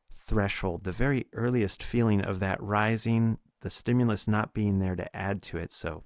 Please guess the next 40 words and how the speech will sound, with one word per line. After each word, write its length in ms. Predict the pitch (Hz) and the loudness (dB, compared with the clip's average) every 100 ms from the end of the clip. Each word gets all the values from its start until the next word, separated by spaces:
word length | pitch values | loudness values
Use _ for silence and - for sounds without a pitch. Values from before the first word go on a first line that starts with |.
| - | -10
the 100 | 87 | -10
thought 500 | - 92 85 82 - | -4 -4 -4 -8 -12
or 40 | |
the 120 | 107 | -14
continued 580 | - 101 90 101 92 85 | -6 -4 -2 -2 -2 -4
conversation. 760 | - 90 85 85 92 85 92 87 | -4 -4 -4 -6 -6 -6 -6 -6
So 140 | - | -4
this 220 | 87 123 | -4 -4
is, 120 | 131 - - _ - | -4 -6 -20 _ -10
this 100 | 113 | -8
is 60 | |
very 180 | 104 120 | 0 2
much 200 | 113 107 | 2 0
tracking 380 | - 104 95 101 | -4 -4 0 0
into 180 | 95 87 | 0 -2
the 100 | 82 | -4
felt 380 | - - 95 - | -6 -2 -2 -4
sense 520 | - - 85 - - - - _ - | -6 -4 -4 -6 -12 -18 -20 _ -10
of 140 | 87 | -8
the 80 | 82 | -6
feeling 600 | - - 110 110 107 95 | -8 -2 4 6 6 4
of 100 | 90 | 0
that 220 | 90 85 | -4 -4
water 480 | 92 87 87 87 87 | -4 -2 0 2 0
behind 380 | 85 87 87 87 | -4 -4 -2 0
the 100 | 85 | -2
eyes, 340 | 87 85 80 - - _ | -4 -6 -6 -12 -20 _
and 240 | 92 85 - - _ - | -6 -4 -6 -10 _ 2
long 240 | 110 143 | 4 4
before 420 | 135 - 123 113 | 2 4 4 6
letting 300 | 98 104 107 | 4 4 4
it 120 | 95 - | 4 0
rise 560 | 95 95 98 101 92 - | -2 0 2 0 -2 -4
up 160 | 107 107 | -4 -4
very 300 | 104 98 92 | 0 0 2
much, 460 | 95 131 98 - - - _ _ - | 4 2 0 -4 -16 -20 _ _ -8
taking 340 | - - 110 | -6 0 2
away 220 | 110 139 | 4 4
any 160 | 143 127 | 4 4
stimulus, 520 | - 127 120 117 - | 2 2 2 2 -2